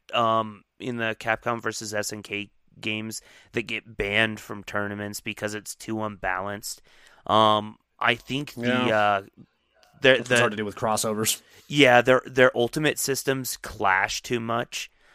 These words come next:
Speaker 1: Um, so it makes it difficult to play, especially when you're playing a Capcom versus an S N K f-, fighter, you know?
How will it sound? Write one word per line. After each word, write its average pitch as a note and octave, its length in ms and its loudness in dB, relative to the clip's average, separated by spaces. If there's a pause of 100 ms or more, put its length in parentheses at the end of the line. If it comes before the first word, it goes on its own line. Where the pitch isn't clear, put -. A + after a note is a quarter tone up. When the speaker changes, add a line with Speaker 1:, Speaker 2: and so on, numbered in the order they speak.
(180)
Speaker 1:
Um, G#2+ 400 4
so A2 460 0
it B2 180 -6
makes B2 260 -2
it A2+ 260 -6
difficult A2+ 420 -4
to - 60 -14
play, G#2 340 -2
especially G#2+ 480 -4
when G#2 100 -8
you're G#2 100 -8
playing G#2 480 -6 (800)
a A#2+ 120 2
Capcom G#2+ 800 0
versus G#2+ 480 -4
an A2 200 -4
S A2 240 -6
N A2+ 180 -6
K A2+ 420 -6
f-, - 180 -20 (560)
fighter, A2+ 420 0
you A#2 180 -6
know? A#2 300 -2